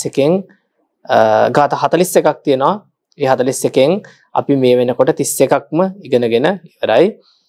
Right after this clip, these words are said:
අ, තිස් එකක්ම ඉගෙනගෙන ඉවරයි. අපිට තව ගාථා දහයක් තමයි ඉගෙන ගන්න තියෙන්නේ.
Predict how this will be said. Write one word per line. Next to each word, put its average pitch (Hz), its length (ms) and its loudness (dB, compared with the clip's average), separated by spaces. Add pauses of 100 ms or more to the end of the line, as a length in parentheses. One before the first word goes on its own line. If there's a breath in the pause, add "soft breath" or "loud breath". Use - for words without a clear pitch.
(420 soft breath)
අ, 113 100 4 (920)
තිස් 131 220 -2
එකක්ම 151 400 0
ඉගෙනගෙන 120 360 -2
ඉවරයි. 110 340 2 (320)
අපිට 131 300 -2
තව 131 160 2
ගාථා 127 340 2
දහයක් 139 480 2
තමයි 139 240 -2
ඉගෙන 120 180 0
ගන්න 113 280 -4
තියෙන්නේ. 120 380 -2